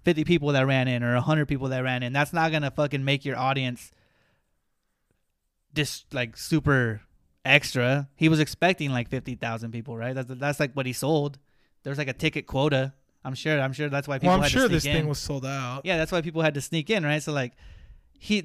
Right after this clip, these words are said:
Speaker 1: he knew the numbers, he hired for it all, and then it just so happens that, like, the crowd got too rowdy, too
Speaker 2: So
Speaker 1: crazy.
Speaker 2: in your opinion, nobody's at fault?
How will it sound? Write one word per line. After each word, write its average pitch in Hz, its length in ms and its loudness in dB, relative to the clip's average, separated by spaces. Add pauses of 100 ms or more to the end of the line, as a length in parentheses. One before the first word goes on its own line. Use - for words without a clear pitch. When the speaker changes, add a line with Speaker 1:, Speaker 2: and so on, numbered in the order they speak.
Speaker 1:
he 175 160 2
knew 214 180 8
the 220 80 4
numbers, 190 380 4
he 180 100 -2
hired 170 400 4
for 175 180 4
it 170 60 4
all, 160 240 6
and 147 140 0
then 139 260 0 (1400)
it 151 140 -2
just 160 260 2
so 160 160 8
happens 151 520 6
that, 131 340 0
like, 127 380 -6 (680)
the 151 100 -4
crowd 156 280 4
got 143 240 2
too 190 220 -2
rowdy, 151 380 4
too 165 200 -4
Speaker 2:
So 196 120 2
Speaker 1:
crazy. 196 140 2
Speaker 2:
in 208 60 4
your 208 120 6
opinion, 196 420 2
nobody's 180 420 -4
at 151 140 -4
fault? 156 380 -8